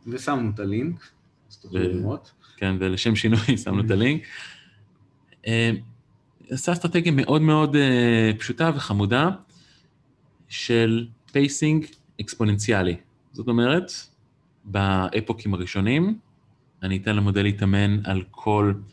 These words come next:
Speaker 2: הדוגמאות עד רמה אחד, פעם שנייה זה עד רמה שתיים, באפוק השלישי עד רמה ארבע, לאחר מכן רמה שמונה, שש עשרה וכדומה,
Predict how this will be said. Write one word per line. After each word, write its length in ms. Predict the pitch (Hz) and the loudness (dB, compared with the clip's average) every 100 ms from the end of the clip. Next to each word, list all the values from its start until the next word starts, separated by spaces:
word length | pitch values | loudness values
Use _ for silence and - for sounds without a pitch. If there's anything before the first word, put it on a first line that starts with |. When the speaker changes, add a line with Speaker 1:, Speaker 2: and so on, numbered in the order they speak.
| _ _ _ _ - | _ _ _ _ -6
Speaker 2:
הדוגמאות 960 | 101 95 98 98 90 107 101 - - - _ _ _ _ - | -4 -2 0 2 2 0 -2 -8 -16 -20 _ _ _ _ -4
עד 220 | 104 107 | -2 0
רמה 380 | 104 98 98 92 85 - | 0 2 2 0 -4 -14
אחד, 320 | - 107 120 165 220 - _ _ _ _ _ _ _ _ _ - | -8 -2 0 0 -6 -12 _ _ _ _ _ _ _ _ _ -6
פעם 200 | 110 104 | -2 -2
שנייה 340 | 101 98 95 | 0 0 0
זה 240 | 87 90 90 | 0 -4 -4
עד 80 | 87 | -4
רמה 200 | 85 85 | -6 -6
שתיים, 420 | - 139 156 156 - _ _ _ _ _ _ _ _ _ - | -2 0 0 -2 -10 _ _ _ _ _ _ _ _ _ -8
באפוק 1400 | 92 92 92 92 92 - _ _ _ _ - 101 101 | -4 -2 -2 -4 -6 -10 _ _ _ _ -10 -4 -2
השלישי 380 | 98 - - 98 | -2 -4 0 0
עד 120 | 90 | 2
רמה 260 | 95 95 92 98 | 0 0 -2 0
ארבע, 380 | 120 127 143 143 139 | -2 0 -2 -4 -8
לאחר 180 | 110 98 | -8 -6
מכן 120 | 98 | -4
רמה 240 | 90 92 | -4 -4
שמונה, 400 | 92 135 147 135 | -2 0 2 0
שש 240 | - 113 127 | -2 -6 -6
עשרה 220 | - 104 | -8 -8
וכדומה, 420 | 104 95 95 139 | -6 -4 -2 -2